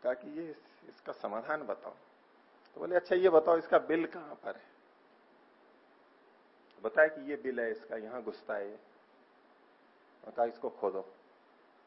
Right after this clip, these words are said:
तो बोले, बिल को खोदा तो वहां पर सोना रखा हुआ था, गोल्ड होता है ना, सोना। <laughs>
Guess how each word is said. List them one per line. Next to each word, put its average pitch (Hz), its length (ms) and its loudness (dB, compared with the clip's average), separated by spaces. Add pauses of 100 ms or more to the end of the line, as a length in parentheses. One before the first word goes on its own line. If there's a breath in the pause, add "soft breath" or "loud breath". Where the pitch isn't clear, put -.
(1300)
तो 110 60 -14
बोले, 101 160 -8
बिल 120 220 -8
को 147 160 -6
खोदा 117 400 4 (960)
तो 127 80 -6
वहां 117 240 -2
पर 143 400 0 (500)
सोना 151 520 4 (640)
रखा - 240 0
हुआ 92 160 -4
था, - 200 -18 (600)
गोल्ड 123 240 2
होता 127 180 -6
है - 100 -14
ना, - 40 -14
सोना। - 360 -6
<laughs> - 320 -8